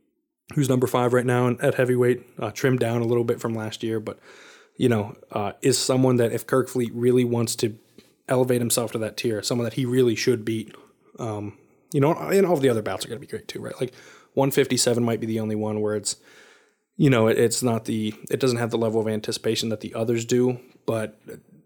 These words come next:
the, the guy who should win, Caleb Young for, for Iowa, isn't a high scorer,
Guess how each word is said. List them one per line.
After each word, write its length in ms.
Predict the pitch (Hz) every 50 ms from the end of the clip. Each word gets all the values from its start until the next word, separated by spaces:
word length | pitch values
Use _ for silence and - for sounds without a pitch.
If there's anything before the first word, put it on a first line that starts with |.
| _ _ _ _ _ _ _ 175
the, 320 | 143 123 123 117 117 110 107 - - - _
the 200 | - 143 123 120
guy 260 | 113 123 127 120 117 110
who 140 | 127 123
should 240 | 110 - - 180 160
win, 140 | 147 123 113
Caleb 280 | - 127 120 113 110 139
Young 200 | 151 135 120 110
for, 320 | - 120 113 107 - -
for 220 | - - - 110 -
Iowa, 480 | 123 127 135 131 120 117 113 110 - -
isn't 280 | 127 135 135 147 143 127
a 60 | 127
high 200 | 117 131 117 113
scorer, 460 | 110 - - 127 123 123 123 131 127